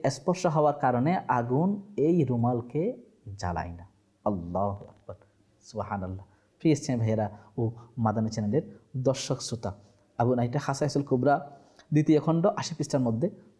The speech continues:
বর্ণিত রয়েছে। প্রিয় ইসলামী ভাইয়েরা, আল্লামা জালালউদ্দিন রুমি রহমতুল্লাহ তাআলা আলাইহি খুবই সুন্দর বলেছেন, যার অর্থ হচ্ছে যে ওই অন্তর যার রয়েছে জাহান্নামের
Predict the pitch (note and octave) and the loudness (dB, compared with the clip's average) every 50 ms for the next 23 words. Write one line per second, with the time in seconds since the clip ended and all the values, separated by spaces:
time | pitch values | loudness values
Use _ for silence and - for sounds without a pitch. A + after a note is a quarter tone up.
0 | - C3+ C3+ D3 C#3+ B2+ A#2 - B2 A2+ G#2 G2+ G2 G2+ - - - - _ _ | -2 0 2 2 2 2 0 2 2 2 2 2 0 -2 -6 -12 -16 -18 _ _
1 | _ _ _ _ - C#3+ C3+ C3 - C3+ A#2+ A2 G#2+ A2 G#2+ G#2 G#2 G2+ - - | _ _ _ _ -2 0 0 0 0 -2 -2 0 0 -2 -2 -4 -4 -8 -12 -16
2 | - _ _ _ _ - A#2 A2+ A#2 A2+ A2+ G#2+ G#2+ - G#2+ G#2 G#2 G#2 G#2 G#2+ | -20 _ _ _ _ -2 0 2 2 2 0 0 0 2 2 2 2 0 -2 -2
3 | A#2+ A2+ G#2+ G2 G#2 G#2 G#2+ B2 D3+ D#3 C#3 - - - A#2+ A#2 A#2+ - B2 A#2 | 0 0 0 0 0 0 2 4 4 2 2 0 -4 -6 -6 -4 0 0 2 2
4 | A2+ A#2+ A2+ G#2+ G#2 G2+ G2+ G2+ G2+ - - - - _ - - G3 G3 F3 F#3 | 2 2 2 2 2 2 0 -2 -4 -6 -10 -18 -20 _ -4 0 2 2 2 0
5 | - - - - - - C3+ B2 B2+ D3 D3 C3+ C3+ A#2 A2 - - G#2+ G2 G#2 | -2 -12 -16 -12 -6 -4 -2 0 2 2 4 4 4 2 2 2 -2 -6 -6 -8
6 | - - - - C3+ B2 B2 A#2+ - - D#3+ C#3+ C#3 C3 - - B2 G#2+ - - | -12 -14 -6 -2 0 2 2 0 0 -2 -2 0 0 -2 -2 0 -2 -2 -2 -4
7 | - - - _ _ _ _ _ _ _ _ _ _ _ - - B2 A#2 - - | -16 -20 -20 _ _ _ _ _ _ _ _ _ _ _ -2 -2 -2 -2 -2 -10
8 | - _ _ _ _ _ - - - - F3+ F3+ A3 A3+ G3 D#3+ C3+ - B2+ G#2+ | -20 _ _ _ _ _ -4 -4 0 4 4 6 6 6 4 2 2 2 0 0
9 | - - - - - - - - _ _ _ _ _ _ _ _ _ _ _ - | 0 -4 -12 -20 -20 -20 -20 -20 _ _ _ _ _ _ _ _ _ _ _ -8
10 | B2+ A#2 D3+ D#3+ F3 E3 D3 D3 D#3 D#3+ D#3 - F3+ D3+ B2+ B2+ A#2+ G#2+ A#2 D3+ | -4 0 2 2 4 4 6 6 6 4 4 4 2 2 4 2 0 0 0 0
11 | D3+ D3+ D3+ D3+ D3+ | 0 2 2 4 2